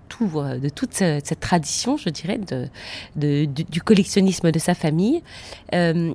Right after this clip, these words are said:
et elle a une vue très stratégique pour son fils Charles de Bourbon. Au moment donc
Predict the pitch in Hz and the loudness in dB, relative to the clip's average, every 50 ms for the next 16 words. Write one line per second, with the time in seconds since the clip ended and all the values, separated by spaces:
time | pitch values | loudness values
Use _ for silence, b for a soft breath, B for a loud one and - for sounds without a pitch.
0 | - - 185 240 269 277 302 - - 208 208 202 196 208 190 - 233 233 233 226 | 0 4 6 8 8 8 8 6 4 6 6 6 6 6 4 4 2 0 0 0
1 | 220 - - - 339 311 - - 277 - - 220 190 - 202 190 - - - - | -2 -2 2 2 2 2 4 2 0 2 2 0 0 0 -4 -6 -8 -12 -12 -6
2 | - 214 196 - - - 185 170 - - 202 180 - - - - - - - 226 | -6 -6 -6 -4 -2 -2 -2 -2 -2 -2 -4 -4 -4 -8 -8 -6 -4 0 2 2
3 | 226 180 196 180 139 175 151 151 139 170 254 - B B B B B B B B | 4 4 2 2 2 0 -4 -2 -2 -2 -4 -4 B B B B B B B B
4 | - 226 247 262 262 247 247 247 233 196 160 196 196 - | 6 8 10 10 10 10 8 6 6 4 2 2 0 0